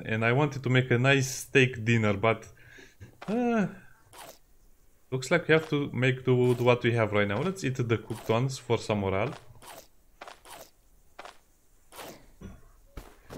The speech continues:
Yeah, really unexpected turn of events. I mean, sometimes you get lucky in the game. That's fine, I guess. So let's take over the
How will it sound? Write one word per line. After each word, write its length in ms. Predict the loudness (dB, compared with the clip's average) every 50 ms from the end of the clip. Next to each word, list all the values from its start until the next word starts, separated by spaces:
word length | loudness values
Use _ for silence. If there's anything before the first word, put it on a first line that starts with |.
| -16 -18 _ -20 -20 -20 -10
Yeah, 240 | -6 -2 0 2 4
really 280 | 4 4 4 4 6 6
unexpected 960 | 6 6 4 0 -2 -6 -8 -8 -10 -12 -10 2 2 2 4 6 4 4 6
turn 180 | 4 4 6 4
of 140 | 4 4 4
events. 580 | 2 2 2 2 2 2 2 2 0 -2 0 0
I 80 | 0
mean, 140 | 2 2 2
sometimes 320 | 0 -2 0 0 0 0 2
you 60 | 0
get 200 | 2 2 4 6
lucky 300 | 6 6 6 6 2 0
in 80 | 2
the 100 | 2 2
game. 480 | 2 2 2 2 2 0 -2 -2 -4 -4
That's 680 | -2 -2 -2 -2 -4 -12 -16 -14 -14 -16 -16 -18 -20 -20 -20 _ _ _ _ _
fine, 300 | 0 2 2 4 4 2
I 80 | 0
guess. 480 | -2 -2 -2 0 0 -2 -2 -6 -8 -10 -10 -12 -14 -18 -20 -20 -20 -20 _ _ _ _ _ _ _ _ _ _ _ _ _ _ _ _ _ _ _ _ _ -20 -18 -18 -18 -20 -20 _ -20 -20 -20 _ _ _ _ _ _ _
So 160 | -14 -8 -4
let's 140 | -4 -4 -2
take 200 | 0 0 0 2
over 140 | 2 2 2
the 140 | 2 0